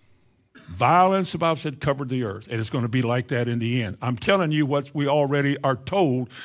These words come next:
is gonna happen, and we should be aware of it and quit ignoring it, or quit not dealing with it or making plans, uh,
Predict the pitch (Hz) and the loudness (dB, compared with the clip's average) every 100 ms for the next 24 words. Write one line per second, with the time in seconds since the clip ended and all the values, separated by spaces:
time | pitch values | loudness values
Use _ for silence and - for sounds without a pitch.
0 | - 127 - 135 127 123 170 165 127 - | -6 -4 0 0 0 2 2 2 -4 -2
1 | 127 127 - 127 131 120 117 196 175 117 | -2 -2 -2 -2 0 0 2 4 4 2
2 | 117 160 - - 139 143 170 175 185 190 | 2 -2 -4 -2 -2 0 2 4 4 8
3 | 240 196 104 - _ _ _ _ _ _ | 10 8 6 -6 _ _ _ _ _ _
4 | _ _ _ _ _ _ _ 117 - 190 | _ _ _ _ _ _ _ -4 2 2
5 | - - - 143 151 180 - 120 185 220 | 2 -18 -10 0 2 2 -2 2 4 6
6 | 147 120 135 165 135 127 135 156 143 - | 4 2 2 4 2 2 2 2 0 0
7 | 175 208 160 113 117 | 4 4 2 0 -2